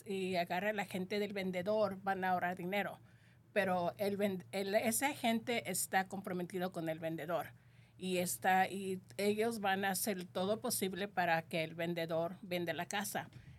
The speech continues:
Es como, voy a usar como el dealership que dices. Va alguien a un dealership, va a comprar carro nuevo, lo compra, pero ese vendedor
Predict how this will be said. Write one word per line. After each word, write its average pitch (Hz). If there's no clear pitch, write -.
Es 214
como, 233
voy 196
a 214
usar 214
como 202
el 190
dealership 185
que 190
dices. 175
Va 196
alguien 233
a 196
un 208
dealership, 226
va 180
a 196
comprar 202
carro 208
nuevo, 233
lo 196
compra, 254
pero 175
ese 196
vendedor 226